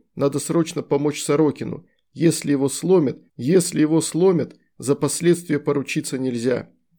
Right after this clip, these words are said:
Во что бы то ни стало, мне надо сейчас прорваться к генералу Яковлеву, а вы за это время свяжитесь с командующим, передайте от моего имени приказ, пусть срочно выделяет из триста пятой дивизии два отряда и направит их прикрыть левый фланг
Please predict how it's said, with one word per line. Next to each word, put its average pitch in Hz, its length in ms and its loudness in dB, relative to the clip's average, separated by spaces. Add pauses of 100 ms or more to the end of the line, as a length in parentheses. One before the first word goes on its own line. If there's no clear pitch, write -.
Во 135 120 0
что 190 180 2
бы 165 120 2
то 170 80 2
ни 160 100 2
стало, 160 400 4
мне 135 180 0
надо 147 280 0
сейчас 143 380 -2
прорваться 135 580 -2
к 120 40 -10
генералу 131 440 0
Яковлеву, 120 680 -4 (280)
а 123 120 -4
вы 190 200 4
за 175 100 4
это 165 180 2
время 143 300 2
свяжитесь 151 540 -4
с - 40 -14
командующим, 139 800 -2 (280)
передайте 160 520 2
от 127 100 -6
моего 131 300 0
имени 156 360 -2
приказ, 135 520 -2 (400)
пусть 165 160 4
срочно 175 480 0
выделяет 139 560 2 (240)
из 139 220 -6
триста 165 340 -2
пятой 139 380 0
дивизии 139 500 -2
два 131 240 0
отряда 143 540 -2 (240)
и 139 80 -2
направит 151 580 2
их - 160 -8
прикрыть 156 460 -4
левый 139 260 0
фланг 139 440 -2